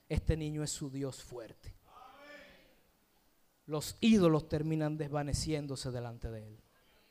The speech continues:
Eventualmente. Este niño es tu Padre eterno. Y no me estoy refiriendo que este niño es la primera persona de la Trinidad.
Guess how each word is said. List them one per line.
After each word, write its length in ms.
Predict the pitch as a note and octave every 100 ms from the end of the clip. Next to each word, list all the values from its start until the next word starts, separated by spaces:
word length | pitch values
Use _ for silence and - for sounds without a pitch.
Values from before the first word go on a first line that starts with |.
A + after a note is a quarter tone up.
| _ _ _ _ F#3+
Eventualmente. 840 | G3+ G#3 A3 A#3+ B3 C#4 - - - _ _ _ _ _ _ _ _ _ _ _ _ _ _ _ _ _ _ _ _ _ _ - _ _ _ _ _ _
Este 300 | A3 A3+ A#3
niño 320 | A#3 A#3 A#3
es 140 | A3+ -
tu 160 | A#3+ F#3
Padre 480 | F#3 G3 G3+ G3+ G3
eterno. 640 | F#3 F3+ F#3 F#3+ G#3 A3+ - - - _ _ _ _ _ _ _ - _ -
Y 120 | G#3
no 160 | A3+
me 80 | C4
estoy 220 | C4 C4
refiriendo 520 | C4 A#3 A#3 A#3+ A#3+ A3
que 100 | G#3+
este 200 | A3+ A3
niño 180 | A3
es 80 | G#3
la 140 | G#3 G#3
primera 380 | G3+ G3+ G#3
persona 440 | G3 F3+ - G3 F#3
de 80 | F3
la 120 | D#3+
Trinidad. 580 | E3 E3 E3 E3 D#3